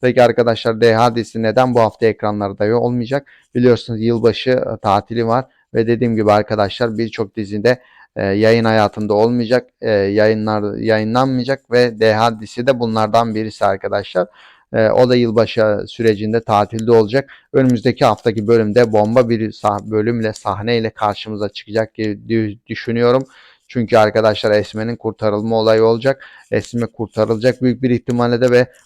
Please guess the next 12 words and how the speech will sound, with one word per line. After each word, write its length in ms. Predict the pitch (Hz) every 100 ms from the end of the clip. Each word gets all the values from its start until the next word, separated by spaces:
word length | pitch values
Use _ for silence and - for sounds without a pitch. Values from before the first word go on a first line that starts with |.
| -
ben 120 | 113
Cesur 340 | 113 107 - 131
tarafından 560 | 127 120 110 113 117
kurtarılma 600 | 110 110 101 113 120 120
olasılığını 580 | 120 113 104 - 113 120
daha 160 | 113 110
yüksek 380 | 110 - 117 -
görüyorum. 400 | 110 110 113 123 - _ -
Eğer 260 | 120 113 113
Cesur 280 | 117 - 120
tarafından 560 | 117 113 107 113 107
kurtarılırsa 840 | - 117 120 113 113 117 110 123